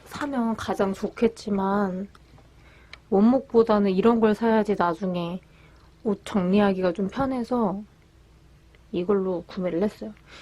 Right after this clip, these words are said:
이게 투명이 아닌 걸로 구매를 하고 싶었는데, 적절한 사이즈와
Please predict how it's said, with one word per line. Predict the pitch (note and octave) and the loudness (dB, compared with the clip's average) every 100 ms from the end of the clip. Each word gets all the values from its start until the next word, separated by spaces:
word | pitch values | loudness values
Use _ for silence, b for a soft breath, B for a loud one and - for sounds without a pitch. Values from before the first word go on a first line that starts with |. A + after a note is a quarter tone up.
| B | B
이게 | G#3+ A3+ | -2 -2
투명이 | - - G#4 A#4 A4+ G4 | -2 2 6 6 6 4
아닌 | G#3+ G#3 D4 | 2 0 -2
걸로 | C#4+ C4 A#3+ | -2 0 -2
구매를 | G#3+ G3+ G#3 A3+ B3+ | -2 2 4 4 2
하고 | E4 | 0
싶었는데, | E4 - C4 A#3 A3 C4 B3+ G3+ b b b b b b | -4 -4 0 2 2 0 -2 -4 b b b b b b
적절한 | - A3 - B3+ B3+ A#3+ A#3 A3+ | -4 -4 0 0 2 2 2 -2
사이즈와 | - C4 D4+ D4+ C4+ A3+ A3 B3 D4 | 0 0 2 -2 -2 -2 0 0 -2